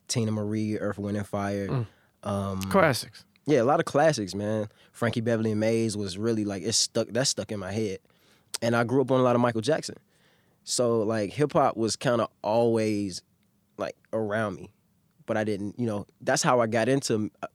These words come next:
Speaker 1: through basketball is how I got into producing.
Speaker 2: Mm. Why you say that?
Speaker 1: Because my homie, we was, um,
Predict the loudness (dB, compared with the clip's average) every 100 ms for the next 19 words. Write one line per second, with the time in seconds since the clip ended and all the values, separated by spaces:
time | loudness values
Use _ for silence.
0 | _ _ 0 2 4 2 0 -2 -2 -2
1 | -2 -2 -2 -2 -2 -2 -2 -4 -8 -6
2 | -6 -6 -8 -16 _ -8 -2 -2 -4 -2
3 | 2 2 2 0 -4 _ _ -6 0 2
4 | 2 0 -4 -10 _ -4 -2 0 2 2
5 | 0 -4 -10 _ _ _ _ _ _ -4
6 | 0 2 2 0 -4 -4 -2 -2 -6 -10